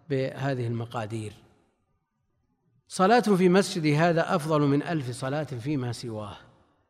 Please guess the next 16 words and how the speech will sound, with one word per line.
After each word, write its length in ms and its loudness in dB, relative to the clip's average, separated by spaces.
إلا 520 -4
المسجد 680 -6
الحرام". 420 -12
صلاة 280 -2
في 100 -6
المسجد 440 -4
الحرام 540 -8
أفضل 280 -6
من، 360 -6
من 360 -6
مائة 560 -6
ألف 200 -4
صلاة 360 -8
فيما 460 -10
سواه. 360 -14
هذا 580 -4